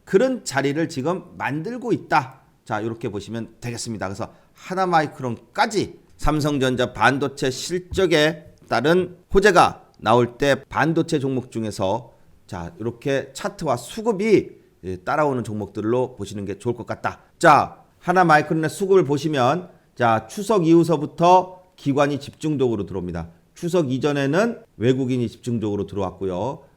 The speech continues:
그리고 금융투자에서 아주 절대적으로 밀어주는 종목이 하나마이크론입니다. 자, 금융투자가 증권사인데 증권사에서 거의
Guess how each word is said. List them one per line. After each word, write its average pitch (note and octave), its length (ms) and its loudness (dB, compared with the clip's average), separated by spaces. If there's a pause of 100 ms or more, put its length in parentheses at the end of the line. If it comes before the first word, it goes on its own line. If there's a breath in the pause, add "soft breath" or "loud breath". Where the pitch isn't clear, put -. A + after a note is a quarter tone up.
(100)
그리고 B2 360 0
금융투자에서 C3+ 1120 -2
아주 G#2+ 340 -6
절대적으로 C3+ 760 -2
밀어주는 G#2+ 720 -6
종목이 A2 480 -6
하나마이크론입니다. G#2 1040 -6 (360 soft breath)
자, B2+ 160 -4
금융투자가 D#3+ 840 -2
증권사인데 C3 760 -2
증권사에서 C3 680 -4
거의 A2 180 -6